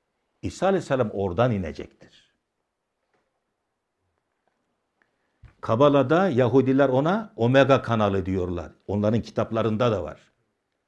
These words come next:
Semavat alemine gitme gelmelerinin bir alanı, bir kanalı vardır, oradadır. İşte Efendimiz Aleyhisselatü Vesselam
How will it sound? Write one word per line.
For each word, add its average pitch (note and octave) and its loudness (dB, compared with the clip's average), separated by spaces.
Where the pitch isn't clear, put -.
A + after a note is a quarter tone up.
Semavat C#3+ 0
alemine A#2+ 0
gitme A#2+ -2
gelmelerinin B2+ 0
bir C#3+ 0
alanı, B2+ 2
bir - -6
kanalı B2+ 2
vardır, A#3+ 4
oradadır. - -6
İşte - -8
Efendimiz D3+ 2
Aleyhisselatü B2+ 0
Vesselam D3 2